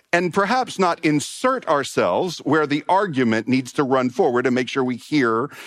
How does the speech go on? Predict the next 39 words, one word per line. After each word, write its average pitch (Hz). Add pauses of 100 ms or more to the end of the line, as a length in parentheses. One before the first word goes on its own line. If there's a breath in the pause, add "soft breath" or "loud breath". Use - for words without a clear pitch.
(100)
that 143
what 139
he's 131
speaking 143
to 143
the 127
Jew 123 (200 loud breath)
who 147
is 131
received 135
and 135
is 131
under 127
and 131
instructed 135
by 107 (240 loud breath)
the 139
law. 131 (200 loud breath)
And 143
yet 180
I 147
can't - (180)
read 170
it 131
and 147
not 147
see 247
myself 139
there. 95 (880 loud breath)
Man, 226
I'm 247
just -
like 226
these 107
guys. - (800 loud breath)
There's, 208
there 214
are 226
Christians -